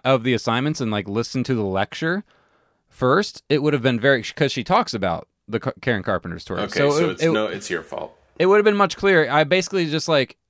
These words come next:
Speaker 1: should have done the lectures before I went to do the homework. Uh, I was just doing, I was trying to do the homework. I was trying to prepare to do the homework before the lectures. So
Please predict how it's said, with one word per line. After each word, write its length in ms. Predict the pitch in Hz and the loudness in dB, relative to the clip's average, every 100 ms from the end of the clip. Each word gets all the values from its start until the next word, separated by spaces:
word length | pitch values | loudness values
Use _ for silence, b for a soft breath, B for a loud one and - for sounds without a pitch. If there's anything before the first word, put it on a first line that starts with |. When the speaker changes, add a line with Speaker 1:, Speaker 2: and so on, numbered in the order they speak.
| _ - | _ -14
Speaker 1:
should 320 | - 165 151 | -4 2 2
have 180 | 131 98 | 2 0
done 260 | 139 131 | 0 2
the 80 | 117 | 0
lectures 640 | 104 113 - 135 131 139 | 0 0 0 -2 -2 -2
before 360 | 110 95 110 110 | -4 -4 0 0
I 60 | |
went 240 | 110 113 - | 0 -4 -8
to 160 | 113 | -8
do 300 | 92 82 113 | -8 -4 -4
the 80 | 101 | -4
homework. 720 | 82 101 110 135 160 170 - _ _ _ _ _ - | -6 -6 -4 -4 -4 -6 -18 _ _ _ _ _ -4
Uh, 40 | |
I 440 | 104 101 95 92 120 | 0 2 2 2 2
was 120 | 131 | 2
just 160 | 135 - | -2 -2
doing, 200 | 135 117 | 0 2
I 100 | 123 | 0
was 100 | - | 2
trying 200 | 147 127 | 0 2
to 80 | |
do 100 | 117 | 0
the 120 | 107 101 | 0 0
homework. 380 | 113 110 101 | 0 0 0
I 60 | 101 | 2
was 100 | 117 | 0
trying 160 | 139 113 | 0 -2
to 40 | |
prepare 340 | 98 92 120 104 | -4 -2 -2 -2
to 60 | |
do 140 | 92 95 | -4 -6
the 100 | 87 | -4
homework 400 | 110 95 87 - | -4 -4 -6 -8
before 300 | 82 98 90 | -6 -4 -6
the 80 | |
lectures. 520 | 78 82 - 80 76 - | -8 -14 -18 -20 -20 -20
So 440 | - 104 95 90 | -2 2 4 4